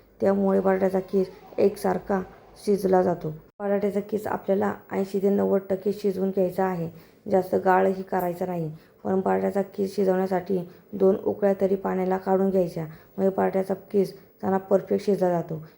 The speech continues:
हे पहा, तुम्हाला दिसतच असेल बटाट्याचा किस किती परफेक्ट शिजलेला आहे. असा बटाट्याचा किस परफेक्ट शिजला की तो काळा पडत नाही. बटाट्याच्या किसाचा थोडासा भाग जरी कच्चा राहिला तरी तेवढा भाग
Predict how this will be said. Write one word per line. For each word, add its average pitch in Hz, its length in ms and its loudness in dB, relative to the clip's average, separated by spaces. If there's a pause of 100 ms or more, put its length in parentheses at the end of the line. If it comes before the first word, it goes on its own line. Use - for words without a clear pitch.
(120)
हे 190 80 4
पहा, 185 280 0
तुम्हाला 190 340 -2
दिसतच 190 140 -4
असेल 185 540 0
बटाट्याचा 185 320 0
किस 185 260 -6
किती 196 140 -4
परफेक्ट 185 480 -2
शिजलेला 180 340 0
आहे. 175 260 0 (540)
असा 196 200 -2
बटाट्याचा 190 380 2
किस 190 440 -2
परफेक्ट 202 460 -2
शिजला 190 340 0 (340)
की 208 80 0
तो 190 140 4
काळा 185 340 0
पडत 180 380 0
नाही. 170 200 -2
बटाट्याच्या 196 680 -4
किसाचा 196 520 -2 (340)
थोडासा 196 300 2
भाग 190 180 2
जरी 190 240 2
कच्चा 196 340 -2
राहिला 185 440 0
तरी 190 140 2
तेवढा 190 360 2
भाग 190 160 -2